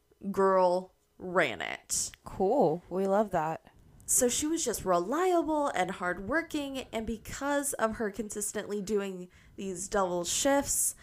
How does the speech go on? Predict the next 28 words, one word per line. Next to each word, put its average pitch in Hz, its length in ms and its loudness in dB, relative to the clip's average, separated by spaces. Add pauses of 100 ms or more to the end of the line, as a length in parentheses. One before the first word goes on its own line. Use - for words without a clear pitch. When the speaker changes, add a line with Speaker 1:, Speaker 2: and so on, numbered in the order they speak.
(220)
Speaker 1:
and 190 200 0
going 185 200 6
above 185 320 4
and 170 220 0
beyond, 196 760 0 (340)
she - 160 -8
was 339 300 0
earning 240 280 -2
an 214 100 -2 (100)
income 214 640 -4
of 202 100 -6
seven 196 380 -2
hundred 226 400 -4
and 196 200 -6
fifty 190 360 -8
dollars 175 400 0
a 175 40 -4
month, 156 640 -4 (960)
which 302 460 4 (240)
in, 262 640 0 (1040)
like, - 240 0
today's 180 420 2
dollars 339 640 2
Speaker 2:
Yeah. 185 300 0 (1080)
Speaker 1:
is 240 160 2
about 226 760 4 (320)
seventy-five 226 720 6
hundred 160 480 -2